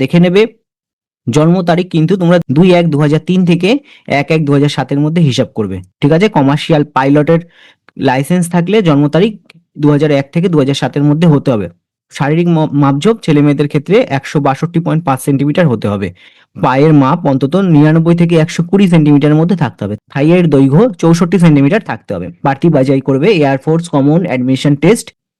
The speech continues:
একত্রিশে জানুয়ারি পরীক্ষা হবে। কলকাতা, খড়গপুর, গুয়াহাটি, হাসিমারা বিভিন্ন জায়গায় কিন্তু এক্সাম সেন্টার রয়েছে। দুই ঘন্টা তিনশো নম্বরের পরীক্ষা, একশোটি এমসিকিউ বেসড কোশ্চেন থাকবে। ভার্বাল অ্যাবিলিটি in English, নিউমেরিক্যাল অ্যাবিলিটি, রিজনিং ইত্যাদি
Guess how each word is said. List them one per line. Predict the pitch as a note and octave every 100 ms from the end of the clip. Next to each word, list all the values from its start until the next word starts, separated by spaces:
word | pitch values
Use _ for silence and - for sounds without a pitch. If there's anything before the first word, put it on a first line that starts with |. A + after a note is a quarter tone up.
| _ -
একত্রিশে | F3 F3 F#3+ G#3
জানুয়ারি | F#3+ F#3+ F#3+ F#3
পরীক্ষা | F3 F#3+ F#3
হবে। | G#3+ C4
কলকাতা, | F3 D#3 D#3 D#3+ D#3+ D#3+ - -
খড়গপুর, | - D3+ D#3+ D#3+ D#3 D#3 - _ C3
গুয়াহাটি, | D3 E3 D#3+ D3+ D#3 D3+ E3+ _ _ _
হাসিমারা | C#3+ - E3+ D3 D3 F3 D3+
বিভিন্ন | B2+ C#3+ C3+
জায়গায় | C3 A#2+ B2+
কিন্তু | C3 C#3 A#3+ D3+
এক্সাম | B2+ B2+
সেন্টার | C3 B2+ C3 B2
রয়েছে। | B2+ - A#3 C#3+
দুই | D#3+ E3
ঘন্টা | D#3 F3 E3+
তিনশো | D#3 F3
নম্বরের | E3 E3 E3+ E3
পরীক্ষা, | E3 F#3+ - D3
একশোটি | D#3 F3 E3+ E3
এমসিকিউ | C#3+ D3 D3 D#3+ D3 -
বেসড | C3+ E3 E3+
কোশ্চেন | C3 - C#3+
থাকবে। | D3 C#3 F3+ - _ _ A#2+
ভার্বাল | D3 D#3+ F3+ F#3
অ্যাবিলিটি | D#3+ F3 E3+ F3+ E3+
in | D#3+
English, | D#3 F3 G#3 - _ _ -
নিউমেরিক্যাল | D3 E3 F3 F3 F3+ D#3
অ্যাবিলিটি, | C#3+ D#3 D3+ E3
রিজনিং | D3 D#3+ F3+ A3+ - _ -
ইত্যাদি | C#3+ C#3+ C#3